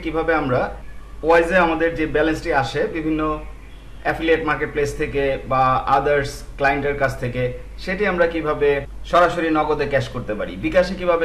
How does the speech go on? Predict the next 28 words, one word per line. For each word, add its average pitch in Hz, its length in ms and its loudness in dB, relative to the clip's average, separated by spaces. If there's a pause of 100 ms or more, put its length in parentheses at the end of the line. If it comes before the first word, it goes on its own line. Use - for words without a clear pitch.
ক্যাশ 151 220 -2
করতে 156 220 -6
হবে 143 140 0 (160)
তার 139 200 -2
প্রসিডিউর 143 460 -6
পূর্বে 147 220 -4 (120)
আমি 139 180 -4
দেখিয়েছি। 131 400 -6 (580)
তো 147 60 -2 (240)
অনেকেই 202 360 2
অনুরোধ 170 300 0
করেছেন 160 300 2 (100)
নগদে 156 300 0
কিভাবে 147 320 0
ক্যাশ 131 140 2 (100)
করতে - 220 -4
হবে 139 200 2
সেটি 139 240 -6
দেখানোর 139 360 -2
জন্য, 135 160 -2 (680)
তাই 156 240 2
আমি 143 160 -2
টিউটোরিয়ালটি 139 460 -4
তৈরি 147 220 -4
করছি, 143 180 -4 (120)
পাশাপাশি 160 380 -2 (160)
ইনস্ট্যান্ট 214 400 -2 (400)
ট্রান্সফার 151 380 2